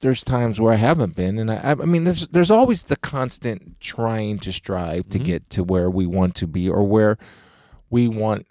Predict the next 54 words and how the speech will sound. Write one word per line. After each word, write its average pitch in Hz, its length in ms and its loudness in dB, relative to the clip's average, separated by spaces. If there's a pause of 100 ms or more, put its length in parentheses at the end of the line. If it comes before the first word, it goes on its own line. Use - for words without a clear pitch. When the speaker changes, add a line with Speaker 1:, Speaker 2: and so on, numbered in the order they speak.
(100)
Speaker 1:
<laughs> - 140 0
where 123 160 4
we 117 160 2
think, 113 440 -4 (960)
or 107 120 4
where 113 140 8
we 110 240 2
know 104 500 0 (340)
God 87 280 -4
would 90 140 -8
like 85 280 -6
us, - 220 -12
and, 95 260 -14
and 98 140 -10
said, 98 460 -2
"Don't, 139 260 2 (160)
I'm 117 140 -4
not 139 120 -2
gonna 135 140 -2
be, 101 420 0
hey, 107 200 0
you 98 240 0
do 113 160 2
you. 110 440 2
I'm 113 200 -4
gonna, 95 220 -2 (120)
you 104 200 0
do 117 200 2
Jesus." 92 600 -4
Speaker 2:
Yeah. 95 180 -2
Speaker 1:
And 95 80 -2
that, 92 200 -2
that's 101 280 0
kind 107 260 -2
of 95 80 0
what 95 140 2
I'm 92 140 -6
trying 98 680 -2 (560)
to - 100 -20
get 113 180 -10
to. 98 260 -12 (200)
And, 123 280 -2 (100)
uh, 120 140 0
along 156 340 2
those 185 220 -4
regards, 113 460 -2
so 107 140 -2
as 113 140 -2
I 120 60 2
was 113 160 -6
doing 185 220 4
that 151 160 2
this - 200 -6
morning, 90 400 -2